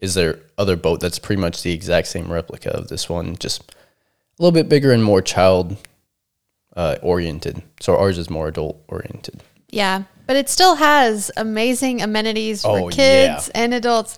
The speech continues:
Speaker 2: It
Speaker 1: Oh,
Speaker 2: is
Speaker 1: yeah.
Speaker 2: decked out.
Speaker 1: Like, I'm talking wakeboarding on the boat,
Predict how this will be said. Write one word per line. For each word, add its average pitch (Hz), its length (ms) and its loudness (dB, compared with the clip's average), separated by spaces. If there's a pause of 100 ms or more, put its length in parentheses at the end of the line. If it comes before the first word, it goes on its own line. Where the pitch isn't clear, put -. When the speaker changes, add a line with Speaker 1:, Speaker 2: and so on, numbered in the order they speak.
Speaker 2:
It 277 140 2
Speaker 1:
Oh, 233 180 4
Speaker 2:
is 262 220 2
Speaker 1:
yeah. - 120 -12 (520)
Speaker 2:
decked 208 440 0 (260)
out. 170 280 -4 (240)
Speaker 1:
Like, 98 360 2 (180)
I'm 143 140 4
talking 95 580 2 (420)
wakeboarding 120 760 2
on 113 140 2
the 110 60 2
boat, 90 480 0